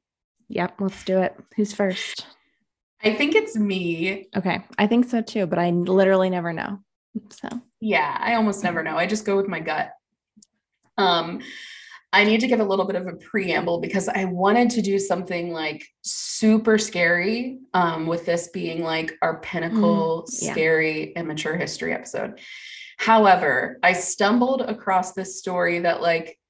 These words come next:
Speaker 2: is scary in the sense that, like, there was something living in the walls of this house,
Speaker 1: Sure.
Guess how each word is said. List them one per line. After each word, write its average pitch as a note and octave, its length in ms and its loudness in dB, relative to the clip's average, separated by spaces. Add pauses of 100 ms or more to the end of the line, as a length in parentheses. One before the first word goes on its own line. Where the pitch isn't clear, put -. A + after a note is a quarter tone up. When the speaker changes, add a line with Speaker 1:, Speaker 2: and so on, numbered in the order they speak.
(140)
Speaker 2:
is D#4 180 -6
scary G4+ 340 4
in F#4+ 80 2
the F4 80 0
sense B3+ 340 2
that, A#3 160 4
like, F3+ 360 0
there F#3 120 -2
was E3+ 120 -2
something F#3 360 -2
living E3 680 -6 (320)
in F3+ 140 0
the D#3+ 60 0
walls F3+ 760 0 (100)
of G3 160 0
this - 560 -2 (500)
house, G3 460 4
Speaker 1:
Sure. D4 380 -2